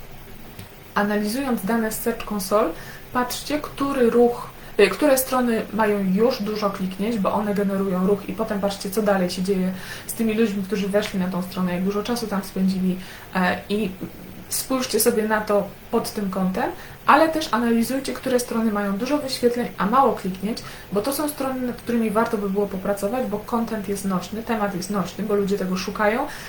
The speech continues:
ale jeszcze powinniście popracować nad swoim contentem i być może wtedy trzeba zrobić rewizję tego artykułu, czy tego,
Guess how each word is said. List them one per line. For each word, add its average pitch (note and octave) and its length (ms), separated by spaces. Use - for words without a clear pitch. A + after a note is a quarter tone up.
ale A3 160
jeszcze C#4+ 320
powinniście A3 480
popracować F#3+ 560
nad F#3 120
swoim F#3 260
contentem F#3+ 480
i B3 60
być D4 180
może D4 220
wtedy B3+ 240
trzeba A#3+ 300
zrobić G#3+ 280
rewizję A3 440
tego F#3+ 320
artykułu, A3+ 500
czy G#3+ 160
tego, F#3 480